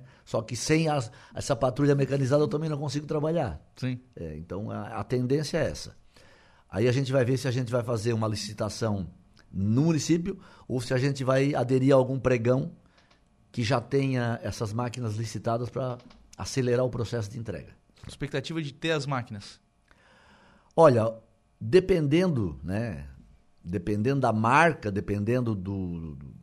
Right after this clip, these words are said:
Speaker 1: do, do tipo de máquina que ganhar, um, hoje, se for fazer um leilão no município e um, um Scania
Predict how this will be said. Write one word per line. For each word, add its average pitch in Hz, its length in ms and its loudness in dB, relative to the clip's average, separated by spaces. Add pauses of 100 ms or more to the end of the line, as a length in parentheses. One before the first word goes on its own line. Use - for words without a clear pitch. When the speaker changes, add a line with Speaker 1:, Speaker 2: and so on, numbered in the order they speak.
(340)
Speaker 1:
do, 95 180 -2
do 82 640 -4
tipo 131 240 -2
de 104 120 -6
máquina 113 360 -4
que 110 140 -6
ganhar, 110 520 0 (840)
um, 98 200 -4
hoje, 113 500 4
se 110 200 -6
for 127 380 -2
fazer 123 400 0
um 151 100 2
leilão 147 420 4
no 156 100 2
município 139 680 -2 (160)
e 107 160 0
um, 120 680 0 (560)
um 120 120 2
Scania 147 800 4